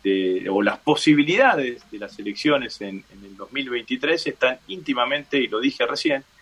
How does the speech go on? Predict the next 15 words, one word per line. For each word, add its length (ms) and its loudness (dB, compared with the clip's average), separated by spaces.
ligadas 480 4
al 80 -6
fortalecimiento 800 -6
de 80 2
la 80 0
gestión. 400 -4
Y 120 4
eso 200 4
lleva 300 4
a 20 0
fortalecer 720 -2
el 100 -4
liderazgo 460 -2
del 100 -4
presidente. 560 0